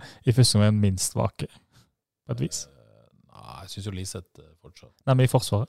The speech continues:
Speaker 2: I forsvar? Eh, ja, <laughs> ja, faktisk.
Speaker 1: Sant?
Speaker 2: Ja, faktisk. Og det sier mye. Eh, OK, eh, vi er enige i at Def midt, eh, M C og Leite.
Speaker 1: Ja.
Speaker 2: Tror du er ganske trygg på det?
Speaker 1: Det tror jeg.
Speaker 2: Og så er det den,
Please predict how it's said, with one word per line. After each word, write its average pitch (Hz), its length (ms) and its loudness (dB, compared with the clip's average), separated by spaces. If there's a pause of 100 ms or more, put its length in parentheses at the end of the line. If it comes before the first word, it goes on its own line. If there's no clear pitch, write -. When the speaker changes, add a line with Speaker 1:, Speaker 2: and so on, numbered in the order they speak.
(140)
Speaker 2:
I 131 80 -2
forsvar? 143 420 2
Eh, 98 800 -2
ja, 92 1000 -2
<laughs> 104 80 -2
ja, - 420 -4
faktisk. - 480 -6
Speaker 1:
Sant? - 340 -4
Speaker 2:
Ja, 98 60 -14
faktisk. - 540 -10
Og 85 440 -8
det 92 140 -10
sier 82 200 -12
mye. 78 200 -14 (720)
Eh, 123 640 -4
OK, - 220 -6
eh, 127 1040 -2 (400)
vi 120 160 -6
er 127 80 -4
enige 131 180 -6
i 101 60 -2
at 95 320 -14
Def 107 240 -8
midt, 117 180 -8 (160)
eh, 90 220 -8
M 101 100 -4
C - 160 -4
og 85 80 -4
Leite. 104 400 -4 (480)
Speaker 1:
Ja. 123 80 -4 (240)
Speaker 2:
Tror 107 160 -6
du 98 140 -4
er - 20 -10
ganske 92 300 -10
trygg 98 240 -8
på - 120 -14
det? - 80 -12 (140)
Speaker 1:
Det - 140 -8
tror - 180 -6
jeg. - 100 -20 (840)
Speaker 2:
Og 120 80 -20
så 135 100 -6
er 127 80 -2
det 113 160 -2
den, 104 220 -6